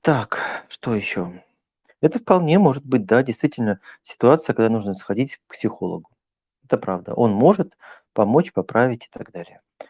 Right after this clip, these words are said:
Добрый день, батюшка. Добрый. "Добрый день. Сейчас, секундочку". Э, у, у царя Давида было много жен и наложниц. А почему сейчас у христиан так, такого нет?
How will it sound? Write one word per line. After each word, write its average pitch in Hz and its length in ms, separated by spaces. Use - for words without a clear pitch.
Добрый 113 300
день, 143 300
батюшка. 113 600
Добрый. 104 600
"Добрый 107 360
день. 175 200
Сейчас, 104 220
секундочку". 123 800
Э, 120 260
у, 131 260
у 147 100
царя 214 220
Давида 131 500
было 190 280
много 127 380
жен 98 300
и 131 120
наложниц. 107 760
А 123 220
почему 170 380
сейчас 185 420
у 135 40
христиан 143 440
так, 139 300
такого 117 360
нет? - 360